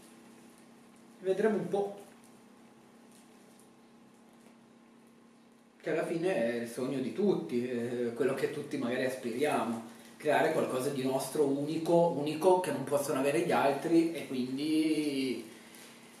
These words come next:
se funziona ovviamente si può fare il prezzo che vogliamo noi. E quello è il vantaggio di fare un private label più che altro, se funziona,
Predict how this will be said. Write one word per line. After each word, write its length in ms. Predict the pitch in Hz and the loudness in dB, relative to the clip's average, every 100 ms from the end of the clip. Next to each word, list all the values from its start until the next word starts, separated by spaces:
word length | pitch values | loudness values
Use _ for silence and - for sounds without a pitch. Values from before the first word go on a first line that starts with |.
| - - - - - | -20 -20 -20 -20 -12
se 140 | 156 | -8
funziona 880 | 170 180 180 - - 165 170 165 - | -2 0 4 4 4 4 4 2 -2
ovviamente 560 | - 151 151 135 143 160 | -8 -8 -6 -6 -6 -6
si 100 | - | -6
può 120 | - | -8
fare 200 | - - | -10 -10
il 60 | - | -10
prezzo 280 | 123 - 156 | -10 -6 -6
che 80 | - | -4
vogliamo 360 | 117 120 107 104 | -4 -4 -6 -4
noi. 340 | 143 123 113 - - - - - - | -2 -2 -2 -6 -18 -20 -20 -20 -20
E 80 | - | -4
quello 340 | 165 165 151 | 2 4 6
è 40 | 139 | 2
il 60 | |
vantaggio 600 | - 113 117 - 120 127 | 2 0 0 -2 -4 -4
di 100 | 120 | -4
fare 200 | 117 120 | -4 -6
un 100 | 123 | -6
private 420 | 120 127 120 117 123 | -6 -6 -6 -6 -4
label 300 | 117 117 113 | -4 -4 -6
più 180 | 123 | -8
che 100 | 127 | -10
altro, 360 | 120 117 117 117 | -8 -8 -10 -12
se 140 | - | -14
funziona, 1000 | 127 165 - 165 156 160 170 175 170 - | -12 -10 -6 -2 -2 0 0 0 -4 -12